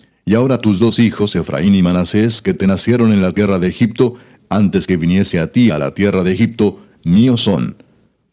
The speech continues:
Como Rubén y Simeón serán míos. Y los que después de ellos has engendrado serán tuyos. Por el nombre de sus hermanos serán llamados en sus heredades.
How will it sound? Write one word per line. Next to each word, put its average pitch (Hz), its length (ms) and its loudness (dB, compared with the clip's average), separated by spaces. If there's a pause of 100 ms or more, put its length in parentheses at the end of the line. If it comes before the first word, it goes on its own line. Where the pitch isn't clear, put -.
Como 101 240 2
Rubén 107 360 2
y 110 120 2
Simeón 104 580 2
serán 107 320 2
míos. 90 400 -2 (720)
Y 82 60 -6
los 95 180 0
que 127 80 0
después 120 320 0
de 107 160 2
ellos 113 300 2
has 101 140 -2
engendrado 101 600 0
serán 101 360 0
tuyos. 90 460 -2 (560)
Por 82 140 -2
el 92 120 2
nombre 107 240 2
de 101 100 2
sus 107 200 0
hermanos 107 400 2
serán 104 260 2
llamados 104 480 0
en 104 80 2
sus - 180 -4
heredades. 92 580 -2